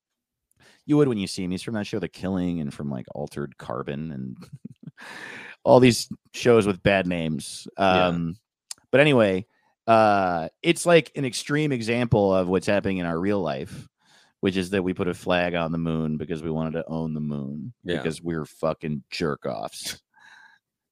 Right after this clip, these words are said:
Speaker 1: Just the biggest losers in the world.
Speaker 2: <laughs>
Speaker 1: How fucking, w-, how small does your dick have to be? And how fucking much of a complex about that do you have to be to be like, "I own the moon"? <laughs>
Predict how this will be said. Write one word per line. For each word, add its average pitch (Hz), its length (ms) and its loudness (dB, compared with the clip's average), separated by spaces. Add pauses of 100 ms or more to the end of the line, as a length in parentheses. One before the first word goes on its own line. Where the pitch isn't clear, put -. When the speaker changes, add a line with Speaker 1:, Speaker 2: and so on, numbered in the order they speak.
(400)
Speaker 1:
Just 131 220 -2
the 127 80 2
biggest 120 440 4
losers 87 380 -2
in 80 120 -2
the 80 100 0
world. 73 420 0 (240)
Speaker 2:
<laughs> - 200 -20
Speaker 1:
How 185 460 8
fucking, 120 840 4 (360)
w-, 104 240 0
how 143 220 6
small 123 460 4
does 117 160 0
your 104 100 0
dick 95 300 -2
have 98 200 0
to 95 100 -2
be? 78 460 -4 (280)
And 107 180 2
how 123 540 4 (420)
fucking 120 460 4
much 117 240 4
of 113 60 4
a 101 100 4
complex 123 560 0
about 101 220 2
that 101 140 0
do - 60 -6
you 101 80 0
have 98 120 -2
to 95 60 -14
be 98 140 -2
to 87 100 -2
be 95 140 0
like, 90 320 0
"I 175 160 8
own 170 140 8
the 165 60 6
moon"? 156 340 6 (280)
<laughs> 226 120 -2